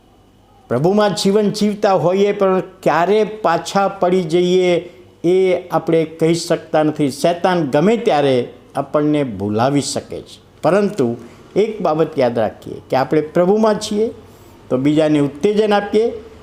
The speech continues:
અને પોતાના માટે પણ આપણે સાવધાન રહીએ. એ પ્રભુનું વચન સમજવામાં આપણ બધાને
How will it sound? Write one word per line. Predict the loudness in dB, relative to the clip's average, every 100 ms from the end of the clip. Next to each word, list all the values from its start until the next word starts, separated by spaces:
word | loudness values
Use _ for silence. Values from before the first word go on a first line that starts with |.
| -8 -2
અને | -2 -2 -2
પોતાના | -2 0 0 2 2
માટે | 2 2 0 0 0 0
પણ | 0 0 2
આપણે | 2 2 0
સાવધાન | 0 -2 0 0 0 2 2 2
રહીએ. | 2 4 2 2 -2 -16 -10 -2
એ | 0
પ્રભુનું | 0 0 2 2 2 2
વચન | 0 0 0
સમજવામાં | -2 0 2 2 2 2 2 0 -2 -8 -20 -20 -12 -6
આપણ | -2 0 0
બધાને | 0 0 0 2 2 0